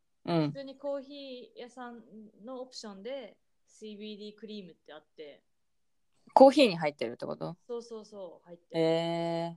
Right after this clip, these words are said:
Speaker 1: ー。
Speaker 2: で、私さ、あ、こんなのにも入ってるんだって、普通にあの、買ってる人とか結構いて、
Speaker 1: うん。
Speaker 2: で、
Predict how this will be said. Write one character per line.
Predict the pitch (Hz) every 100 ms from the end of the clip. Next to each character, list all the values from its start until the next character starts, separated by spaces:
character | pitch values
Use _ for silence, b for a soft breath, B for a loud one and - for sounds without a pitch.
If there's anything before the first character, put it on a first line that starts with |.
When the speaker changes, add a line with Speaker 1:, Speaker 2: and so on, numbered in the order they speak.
| _ -
Speaker 1:
ー。 |
Speaker 2:
で、 | 196
私 | 220 233 254 254 254 254
さ、 | 254 240 202 170
あ、 | 180 - _ _
こ | - 247
ん |
な | 294
の | 277
に |
も | 220
入 | 214
っ | 214
て | 196
る | 180
ん |
だ | 165
っ | 160
て、 |
普 | -
通 | 233 240
に | 240
あ | 226
の、 | 220
買 | 220
っ | -
て | 214
る |
人 | 208
と | 190
か | - _
結 | 180
構 | - 135
い |
て、 | - 185 147 - _ _ -
Speaker 1:
う | 180
ん。 | 165 160
Speaker 2:
で、 | 170